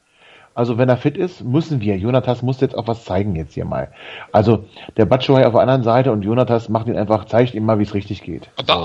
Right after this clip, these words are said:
Speaker 2: auswärts in Dortmund, bei aller Liebe, wozu brauchst du dann Jonatas? Bebu ist gesperrt, können wir nicht ändern, aber den bräuchten wir da.
Speaker 1: Ja, haben wir aber nicht. Was willst du
Speaker 2: Nee,
Speaker 1: machen?
Speaker 2: ist mir schon klar. Also, meine größte Hoffnung auf Dortmund ist, dass
Speaker 1: Aber
Speaker 2: Tobi
Speaker 1: Jonatas
Speaker 2: Zweitens
Speaker 1: ist auch
Speaker 2: da
Speaker 1: bullig, du.
Speaker 2: steht.
Speaker 1: Jonatas ist bullig, der kann, <laughs> der ist auch schön.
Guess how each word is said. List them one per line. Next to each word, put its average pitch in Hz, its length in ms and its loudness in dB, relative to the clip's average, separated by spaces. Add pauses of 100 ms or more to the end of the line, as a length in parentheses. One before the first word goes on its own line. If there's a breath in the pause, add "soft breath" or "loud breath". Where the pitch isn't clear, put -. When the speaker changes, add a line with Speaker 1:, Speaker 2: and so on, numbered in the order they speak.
Speaker 2:
auswärts 180 460 -4
in 160 160 -8
Dortmund, 135 400 -4
bei 127 100 0
aller 175 240 0
Liebe, 170 340 -6
wozu 156 240 -14
brauchst 175 260 -4
du 190 40 -14
dann 170 200 -4
Jonatas? 185 420 -4
Bebu 147 320 -8
ist - 100 -12
gesperrt, 175 400 -2
können 165 140 -8
wir 160 40 -8
nicht 143 120 -10
ändern, 190 160 -6
aber 143 160 -2
den 180 280 -2
bräuchten 208 420 -6
wir 135 100 -4
da. 113 240 -10 (680)
Speaker 1:
Ja, 104 140 -2
haben 139 120 0
wir 156 80 8
aber 90 160 2
nicht. 82 160 -12
Was 90 100 -12
willst 107 160 -4
du 131 60 -2
Speaker 2:
Nee, 175 160 6
Speaker 1:
machen? 160 120 -2
Speaker 2:
ist 156 120 -10
mir 180 100 2
schon 185 140 -6
klar. 175 220 -2 (420 loud breath)
Also, 170 160 -6 (200)
meine 202 220 -2
größte 190 380 -6
Hoffnung 196 320 -8
auf 151 160 -8
Dortmund 208 480 -4
ist, 214 300 -8 (320)
dass 151 180 -2
Speaker 1:
Aber 113 120 2
Speaker 2:
Tobi 110 100 2
Speaker 1:
Jonatas 131 240 6
Speaker 2:
Zweitens 139 180 4
Speaker 1:
ist 135 60 -6
auch 113 120 -4
Speaker 2:
da - 80 -4
Speaker 1:
bullig, 120 220 2
du. 92 80 -8
Speaker 2:
steht. 95 120 -8
Speaker 1:
Jonatas 110 320 -6
ist - 280 -20
bullig, 113 260 -4
der 95 140 -6
kann, 101 160 -8
<laughs> 123 680 -2
der 120 300 -8
ist 131 140 -4
auch 123 160 0
schön. 95 260 -4